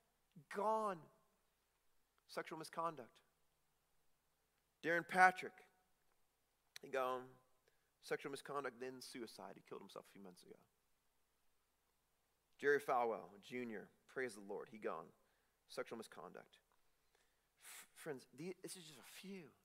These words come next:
Like, this is just a few. And, and this, most of these guys are just in the past year. Just the past year. And, and some of you say, "I don't know those guys, Josh. I don't know what you're talking about." Like, I, okay, uh, yeah, I, the church has done some wrong things. No, no, no.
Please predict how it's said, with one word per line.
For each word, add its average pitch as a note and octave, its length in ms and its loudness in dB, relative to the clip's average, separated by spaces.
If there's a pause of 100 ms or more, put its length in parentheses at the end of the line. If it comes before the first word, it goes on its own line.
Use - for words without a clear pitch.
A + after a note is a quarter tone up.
(140)
Like, D#3 120 -10
this G#3 160 -2
is C3 60 -12
just - 140 -14
a G#2 40 -14
few. F#3 300 -8 (200)
And, D#3 160 0
and F3+ 100 2
this, G3 140 -2
most G3+ 220 6
of D#3+ 60 -8
these C3+ 100 -4
guys D3 160 4
are D3+ 60 -2
just D#3 120 -8
in F#3+ 40 -4
the F3+ 40 -4
past F3+ 220 -6
year. C#4 300 -10 (500)
Just G#4+ 100 -10
the A4 60 -6
past D4+ 200 2
year. B3+ 320 -6 (680)
And, G#3 100 4 (100)
and G#3+ 80 6
some C4 140 4
of B3 100 2
you A3+ 140 4
say, G#3 220 6
"I A3 100 10
don't A#3 140 6
know A3 120 8
those G#3+ 140 8
guys, G3+ 240 10
Josh. F#3+ 140 8
I G3+ 100 6
don't G#3+ 100 10
know G#3+ 60 10
what G3+ 100 4
you're G3+ 80 6
talking G3 60 4
about." F#3+ 160 12
Like, F3 180 10
I, F3+ 240 8
okay, E3+ 200 10 (140)
uh, F#2 40 0 (160)
yeah, F#3+ 220 10
I, E3+ 360 12
the E3+ 60 0
church F3 240 0
has E3 80 -4
done F#3 160 8
some E3 120 -4
wrong F3 180 10
things. E3+ 160 0 (180)
No, A3+ 60 4
no, B3+ 80 8
no. F3+ 120 12